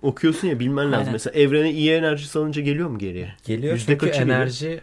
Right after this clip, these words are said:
Speaker 3: asla kaybolmaz. Termodinamiğin birinci yasası. <laughs>
Speaker 1: Var mı başka? Ka-, ne kadar konuşmuşuz ki bu arada?
Speaker 2: Bilmem.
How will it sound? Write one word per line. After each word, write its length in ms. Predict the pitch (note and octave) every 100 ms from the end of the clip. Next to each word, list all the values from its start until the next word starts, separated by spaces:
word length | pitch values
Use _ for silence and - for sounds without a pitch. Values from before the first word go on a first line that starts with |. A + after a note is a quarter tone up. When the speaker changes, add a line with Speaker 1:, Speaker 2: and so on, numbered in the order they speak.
| -
Speaker 3:
asla 400 | C3 B2 - B2+
kaybolmaz. 580 | B2 A#2 G#2+ A2 G#2 G2+
Termodinamiğin 1080 | - A#2 A2 A2 A2 - A2+ G#2+ A2 B2 C3
birinci 340 | A2+ A2 G#2 A#2+
yasası. 440 | - G2+ - G2+
<laughs> 40 | F#2+ - - - - C3+ - _ _ - - - - - _ _ _ _ _ _ _ _ _ - B2+
Speaker 1:
Var 140 | D3
mı 80 | B2+
başka? 340 | G2 - F2+ - _ _ _ -
Ka-, 200 | - C3
ne 100 | D3
kadar 220 | G3+ C#3+
konuşmuşuz 440 | B2+ - C#3+ F3
ki 120 | A2+
bu 80 | G2+
arada? 220 | F2 F2 G#2 _ _ _ -
Speaker 2:
Bilmem. 340 | C#3 C#3 F#3